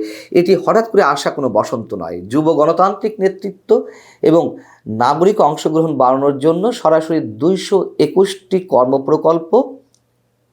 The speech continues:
ও একশো সত্তর, সত্তরটি গণতন্ত্র সেশনের মাধ্যমে দশ হাজার দুইশো চৌষট্টিটি বিশ্ববিদ্যালয়ের যুবকদের কাছে পৌঁছেছে।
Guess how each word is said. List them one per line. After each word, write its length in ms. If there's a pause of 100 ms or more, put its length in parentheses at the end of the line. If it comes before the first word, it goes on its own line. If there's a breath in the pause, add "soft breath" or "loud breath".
(540)
ও 100 (260)
একশো 260
সত্তর, 640
সত্তরটি 600
গণতন্ত্র 680
সেশনের 380
মাধ্যমে 380 (480 loud breath)
দশ 300
হাজার 380
দুইশো 380 (220)
চৌষট্টিটি 960 (360 loud breath)
বিশ্ববিদ্যালয়ের 840
যুবকদের 380
কাছে 280
পৌঁছেছে। 540